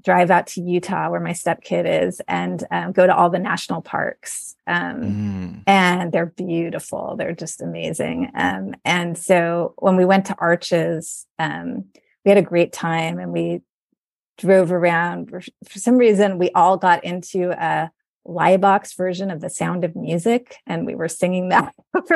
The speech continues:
Speaker 1: and over again.
Speaker 2: Liebox? What's
Speaker 1: <laughs> Yeah,
Speaker 2: Liebox?
Speaker 1: they're like a German techno band, but they're
Speaker 2: Okay,
Speaker 1: just really
Speaker 2: okay.
Speaker 1: kinda, um, anyway, my stepkid got super into that, so we were just, like, singing it, um, and walking. It was super hot, so we didn't do, like, big hikes or anything.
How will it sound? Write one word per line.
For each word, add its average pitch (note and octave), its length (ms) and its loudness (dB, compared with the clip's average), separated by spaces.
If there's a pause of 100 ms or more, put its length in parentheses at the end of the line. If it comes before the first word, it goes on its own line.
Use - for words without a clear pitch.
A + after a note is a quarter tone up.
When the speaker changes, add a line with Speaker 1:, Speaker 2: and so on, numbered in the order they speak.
Speaker 1:
and C#4 260 4
over D4+ 180 2
again. - 380 2
Speaker 2:
Liebox? F#3 440 -2 (100)
What's - 200 -6
Speaker 1:
<laughs> G#2 300 -4
Yeah, B3 200 4
Speaker 2:
Liebox? A#3+ 80 -6
Speaker 1:
they're C#4+ 200 2
like C#4 180 2
a A#3 100 -2 (180)
German F#3+ 320 -6
techno F#3+ 420 -6
band, - 220 -4 (100)
but D4 140 2
they're - 140 4
Speaker 2:
Okay, G#3+ 320 4 (120)
Speaker 1:
just F3 120 -2
really A3 300 2
Speaker 2:
okay. - 40 -4
Speaker 1:
kinda, G3+ 320 -2 (520)
um, G3 540 4
anyway, F3+ 380 -2
my F3 220 -2
stepkid F#3 420 -4
got F3 260 -2
super F3+ 300 -6
into F3 160 -2
that, E3+ 320 0
so E3+ 100 -4
we E3+ 100 -2
were F3 120 -2
just, E3 280 -10 (120)
like, - 220 -8
singing F3 340 0
it, F3+ 260 0 (480)
um, F#3+ 320 4
and A#3 160 4
walking. G3 340 4
It F#3 40 -2
was F#3+ 180 0
super F#3+ 260 0
hot, D#3 340 -4
so F3 100 -6
we E3+ 100 -6
didn't F3 240 -8
do, E3 140 -10
like, F3 220 -12
big F3 120 0
hikes E3 320 -6
or - 60 -4
anything. - 400 -6